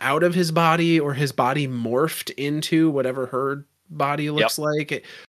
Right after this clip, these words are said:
Speaker 1: whatever it was, it's implied that it was very grotesque and not something that Saint nor Crow wanted to see.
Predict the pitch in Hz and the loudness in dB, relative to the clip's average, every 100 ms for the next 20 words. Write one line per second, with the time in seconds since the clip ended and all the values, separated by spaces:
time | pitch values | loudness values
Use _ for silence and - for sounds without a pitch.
0 | - 165 254 220 190 160 151 147 139 131 | 2 6 8 8 6 6 4 2 2 0
1 | - 147 143 139 135 156 151 139 135 - | -4 -6 -4 -6 -2 2 2 2 -2 -2
2 | 131 117 147 143 127 120 110 113 104 - | -6 0 2 4 2 -2 -4 -6 -6 -8
3 | - - 123 117 120 120 - 127 117 123 | -10 -10 -8 -6 -6 -6 -6 -6 -6 -6
4 | 110 110 117 101 - 120 117 123 117 110 | -6 -8 -10 -8 -6 -4 -6 -8 -10 -10
5 | - 131 110 104 107 104 95 107 98 85 | -6 -4 -4 -6 -10 -10 -12 -14 -12 -12
6 | 67 | -14